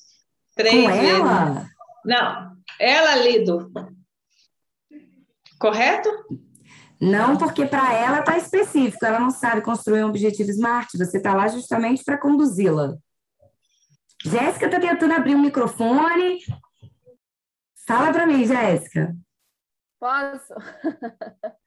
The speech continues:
Speaker 3: Vamos lá, eu, eu, se a, se a, se o casal foi embora sem o objetivo estar específico, no personal eu entraria em contato com o casal, né, remarcando talvez um horário pra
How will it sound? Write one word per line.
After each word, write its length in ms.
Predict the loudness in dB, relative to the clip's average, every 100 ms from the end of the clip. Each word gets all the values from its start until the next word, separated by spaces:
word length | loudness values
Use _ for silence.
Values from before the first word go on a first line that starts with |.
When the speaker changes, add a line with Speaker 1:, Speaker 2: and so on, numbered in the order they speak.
| _ _ _ _ _ _ _ _
Speaker 3:
Vamos 320 | -10 -8 -6
lá, 260 | -6 -4 -4
eu, 1300 | -4 -8 -8 -4 0 0 0 -2 -4 -6 -6 -8 -10 -14 -20 _ _ _ _ _ _ _ -14
eu, 300 | -12 -12 -14
se 160 | -14
a, 160 | -14 -14
se 280 | -20 _ -6
a, 240 | -4 -4 -10 _ _ _
se 140 | -16
o 60 | -14
casal 560 | -8 -8 -4 -2 -4 -4
foi 180 | -8 -8
embora 580 | -4 -2 0 -2 -6
sem 260 | -14 -18 -14
o 60 | -14
objetivo 580 | -12 -12 -12 -12 -16
estar 320 | -16 -14 -12 -12 -14 _
específico, 960 | -20 -14 -16 -14 -12 -12 _ -16 -16 _ _ _ _ _
no 100 | -16
personal 1000 | -12 -12 -10 -10 -8 -6 -4 -2 -2 -4
eu 80 | -6
entraria 420 | -8 -8 -8 -8
em 100 | -12
contato 840 | -10 -10 -10 -10 -8 -6 -8 -12 -18
com 220 | -12 -10
o 60 | -10
casal, 760 | -10 -10 -10 -10 -6 -6 -8 -10
né, 180 | -12 -12
remarcando 580 | -10 -8 -10 -10 -14 -12
talvez 300 | -12 -12 -10
um 60 |
horário 340 | -8 -6 -6 -10
pra 160 | -14